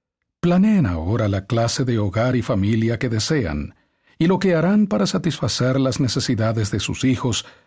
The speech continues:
a fin de mantenerlos en el sendero de rectitud que conduzca a la familia a la vida eterna en un hogar celestial.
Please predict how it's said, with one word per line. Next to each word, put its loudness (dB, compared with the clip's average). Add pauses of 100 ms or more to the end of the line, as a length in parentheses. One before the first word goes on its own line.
(160)
a -4
fin 4
de 4
mantenerlos 0
en 2
el 0
sendero 0
de 0
rectitud -2 (280)
que 0
conduzca 0
a 0
la 0
familia 0
a 0
la -4
vida 0
eterna -2
en 2
un 4
hogar -2
celestial. -4